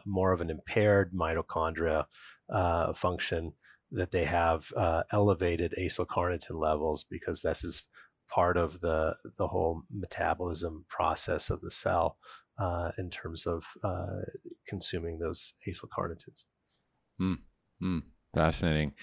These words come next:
Speaker 2: And a-, at this juncture, do you understand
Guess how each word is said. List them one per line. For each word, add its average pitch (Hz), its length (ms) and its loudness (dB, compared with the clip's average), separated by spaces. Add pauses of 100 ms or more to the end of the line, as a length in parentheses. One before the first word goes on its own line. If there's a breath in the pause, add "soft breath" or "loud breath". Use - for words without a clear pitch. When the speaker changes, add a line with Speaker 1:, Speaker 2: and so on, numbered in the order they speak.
(560 loud breath)
Speaker 2:
And 98 460 2 (1300)
a-, - 180 -4
at 120 160 4
this 147 200 4
juncture, 147 340 4
do 101 160 2
you 120 220 8
understand 98 1400 4